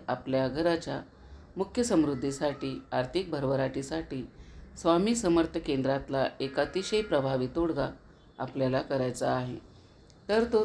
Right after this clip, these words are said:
तोडगा म्हणजे लाल पिवळ्या पोटलीचा तोडगा. ही पोटली आपल्याला कुठे मिळेल, या पोटलीमध्ये काय दिलेलं असतं, या पोटलीवर आपल्याला कोणती सेवा करून कोणती पोटली आपल्याला नेमकी कुठे बांधायची आहे,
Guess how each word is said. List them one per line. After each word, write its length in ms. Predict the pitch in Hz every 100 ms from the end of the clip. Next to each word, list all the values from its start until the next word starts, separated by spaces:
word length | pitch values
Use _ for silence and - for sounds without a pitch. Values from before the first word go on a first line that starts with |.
| 208
तोडगा 320 | 180 156 156
म्हणजे 380 | 160 139 131 135
लाल 260 | 139 143 175
पिवळ्या 400 | 170 135 131 131
पोटलीचा 640 | 131 135 135 139 135 131 135
तोडगा. 300 | 127 117 117 - - - - -
ही 180 | - 214
पोटली 520 | 214 160 - 143 143
आपल्याला 460 | - - 131 131 135
कुठे 320 | 139 180 208
मिळेल, 280 | 170 131 123 - - -
या 120 | 127
पोटलीमध्ये 800 | 127 135 139 151 165 147 120 135 - - -
काय 200 | 135 160
दिलेलं 380 | 180 160 139 131
असतं, 420 | 127 - 131 120 113 - - - - -
या 120 | 165 190
पोटलीवर 580 | 196 180 175 175 170
आपल्याला 420 | 170 135 131 131 131
कोणती 360 | 135 143 175 202
सेवा 300 | 151 135 127
करून 360 | - 156 135 135
कोणती 360 | 135 127 131
पोटली 480 | 170 143 135 - 120 - - _ _ -
आपल्याला 500 | 139 151 180 151 135
नेमकी 400 | 135 131 127 131
कुठे 280 | 139 165 214
बांधायची 500 | 208 139 127 127 -
आहे, 320 | 127 139 135